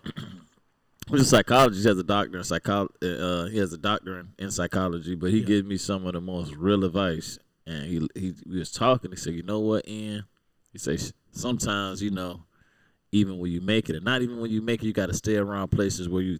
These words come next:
Speaker 1: think the energy at."
Speaker 2: Yeah, yeah.
Speaker 1: Not 'cause, "Oh, I ain't doing nothing. I could be around this place."
Speaker 2: Yeah.
Speaker 1: You know what I mean?
Speaker 2: Yeah.
Speaker 1: Sometimes that energy over there, you can't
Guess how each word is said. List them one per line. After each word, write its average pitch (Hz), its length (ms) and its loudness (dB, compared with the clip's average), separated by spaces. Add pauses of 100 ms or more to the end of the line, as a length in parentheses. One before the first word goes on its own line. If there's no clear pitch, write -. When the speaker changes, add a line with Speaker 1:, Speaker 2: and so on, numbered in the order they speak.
Speaker 1:
think 104 260 -2
the - 100 -10
energy 85 400 -10
at." - 120 -10 (300)
Speaker 2:
Yeah, 127 200 -2 (360)
yeah. 113 180 -12 (420)
Speaker 1:
Not 113 240 2
'cause, 98 180 0
"Oh, 95 100 2
I 107 200 0
ain't 95 160 -2
doing 104 300 6
nothing. 87 180 -6
I 92 60 -10
could - 180 -10
be 110 200 2
around 92 340 0
this - 140 -4
place." 85 480 -6
Speaker 2:
Yeah. 117 300 -8
Speaker 1:
You 101 100 -10
know 113 100 0
what 117 100 -2
I - 20 -2
mean? 120 280 -2
Speaker 2:
Yeah. 110 60 -4
Speaker 1:
Sometimes 123 440 -2
that 117 180 -4
energy 127 360 2
over 127 200 6
there, 127 280 4
you 110 120 -6
can't 123 320 -8